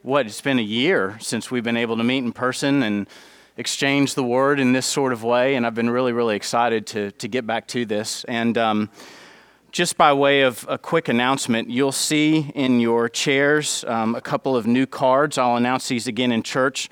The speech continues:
These are the cards that have the life groups and the, um, mission and ministry opportunities in them. So, uh, I invited Ann Allen to church this morning so we could give her a round of applause and thanks for her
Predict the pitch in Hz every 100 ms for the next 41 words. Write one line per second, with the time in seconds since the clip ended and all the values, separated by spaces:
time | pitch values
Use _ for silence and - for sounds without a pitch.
0 | - - - _ - 139 143 147 117 -
1 | 143 139 135 - 120 131 127 117 113 117
2 | 135 - - 147 156 - - - - -
3 | _ _ 135 139 139 123 123 120 113 110
4 | 107 110 113 - _ _ _ - _ _
5 | _ _ - 127 156 143 127 123 139 135
6 | 147 135 139 131 131 123 143 135 131 135
7 | - - 127 143 139 190 226 - - -
8 | - - - 131 123 123 127 131 123 123
9 | 135 123 143 143 131 135 131 131 131 127
10 | 120 - 131 - 117 127 123 127 - 120
11 | 120 117 120 120 113 120 120 110 104 127
12 | 120 117 120 113 123 123 - 120 120 117